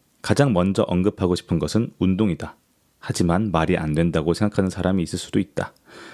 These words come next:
하지만 한 가지 사실만 기억하자. 대부분 만성 통증의 경우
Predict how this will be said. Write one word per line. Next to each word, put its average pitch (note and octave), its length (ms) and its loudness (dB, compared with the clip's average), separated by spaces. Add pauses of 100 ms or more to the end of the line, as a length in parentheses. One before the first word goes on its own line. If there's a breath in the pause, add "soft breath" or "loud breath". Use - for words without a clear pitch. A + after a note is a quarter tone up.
(160 loud breath)
하지만 C3 380 0
한 C#3+ 240 0
가지 C#3 240 0
사실만 B2 520 0
기억하자. - 680 -4 (240)
대부분 F#2+ 320 2
만성 F2 440 0
통증의 G#2+ 440 0
경우 F2 340 0